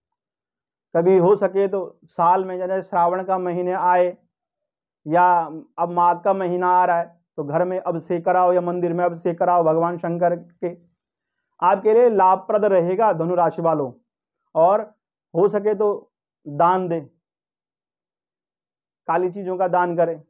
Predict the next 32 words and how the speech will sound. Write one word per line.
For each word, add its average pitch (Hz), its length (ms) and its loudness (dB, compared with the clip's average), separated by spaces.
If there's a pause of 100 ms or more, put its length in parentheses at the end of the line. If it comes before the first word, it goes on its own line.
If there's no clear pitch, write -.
(1300)
तो 175 60 -6
आपके 170 300 0
लिए 202 160 6
बहुत 170 420 0
बढ़िया 170 280 2
रहेगा। 175 260 4
शनिवार 180 460 -2
के 170 120 -2
दिन 170 120 -2
अगर 175 200 0
तेल 170 300 0
का 170 100 2
दान 156 280 0
करेंगे, 156 360 0
छाया 160 320 2
जो 160 140 -6
पहले 156 340 0
से 175 120 -2
आप 165 240 0
कर 151 120 -2
रहे 143 200 -4
हैं, 156 100 -2
जो 165 100 -4
मेरे 156 160 0
से 165 100 -6
जुड़े 156 240 2
हुए, 160 100 0
मैं 160 160 -2
बताता 156 320 0
रहता 147 220 2
हूँ 151 140 2
उपाय, 156 260 0